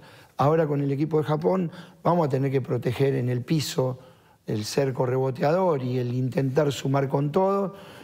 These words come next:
rebotes porque no vamos a tener la gente que lo pueda resolver, eh,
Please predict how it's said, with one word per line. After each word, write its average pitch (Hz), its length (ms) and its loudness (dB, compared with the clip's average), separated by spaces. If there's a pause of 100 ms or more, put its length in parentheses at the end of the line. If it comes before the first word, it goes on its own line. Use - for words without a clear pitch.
(1500)
rebotes 180 480 2
porque 123 240 0
no 135 160 2
vamos 131 240 0
a 117 40 -4
tener 202 400 0
la 135 120 2
gente 131 420 0
que 120 180 0
lo 123 120 0
pueda 127 200 0
resolver, 123 600 0
eh, 127 520 -4